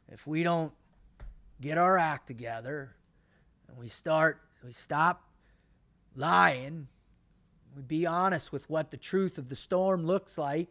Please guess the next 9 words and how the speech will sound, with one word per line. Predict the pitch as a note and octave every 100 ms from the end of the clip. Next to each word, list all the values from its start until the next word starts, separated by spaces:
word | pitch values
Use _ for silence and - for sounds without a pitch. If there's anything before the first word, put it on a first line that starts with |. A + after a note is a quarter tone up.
| _
from | - C#3
all | C3+ E3 F#3
these | F#3 E3
different | E3 F3 - C#3
directions, | D3 C#3+ C3 - - C#3+ D#3+ D3+ _ _ _ _ -
all | D#3 F3+ F#3
the | F3
different | D#3 E3 C#3 D3+ C3+
levels, | C#3 B2+ C3+ D#3